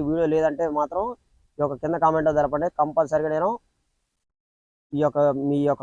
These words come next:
కామెంట్ మీద వీడియో అనేది చేసి కంపల్సరీ పెడతా. ఓకే, ఈ యొక్క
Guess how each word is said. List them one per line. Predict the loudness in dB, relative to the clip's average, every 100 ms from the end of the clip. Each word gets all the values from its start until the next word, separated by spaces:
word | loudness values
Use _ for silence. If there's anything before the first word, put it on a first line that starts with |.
| 0
కామెంట్ | 0 0 0
మీద | 0 0
వీడియో | 2 2
అనేది | 0 0
చేసి | 0 0 -2 _ _ _ -10
కంపల్సరీ | -4 0 2 2
పెడతా. | 0 0
ఓకే, | 2 2 2 _ _ _ _ _ _ _ -4
ఈ |
యొక్క | 0